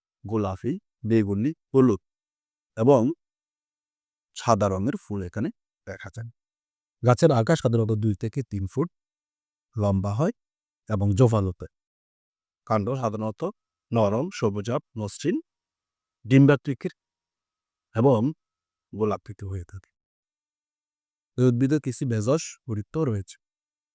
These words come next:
আঁচিল এবং চর্মরোগ নিরাময়। এই উদ্ভিদের বীজ এবং ফুলের নির্যাস ব্যবহার করা যায়।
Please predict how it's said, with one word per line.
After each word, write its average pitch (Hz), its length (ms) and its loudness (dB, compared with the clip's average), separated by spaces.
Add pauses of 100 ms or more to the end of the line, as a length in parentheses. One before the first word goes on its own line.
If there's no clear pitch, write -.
(220)
আঁচিল 127 420 -2
এবং 117 220 -4 (180)
চর্মরোগ 117 520 2 (120)
নিরাময়। 117 420 2 (500)
এই 113 200 -4
উদ্ভিদের 113 480 -2 (160)
বীজ 123 320 6 (600)
এবং 107 180 -8 (140)
ফুলের 113 340 -4 (320)
নির্যাস 113 480 -4 (800)
ব্যবহার 101 260 -4
করা 117 220 -12 (540)
যায়। 95 200 -12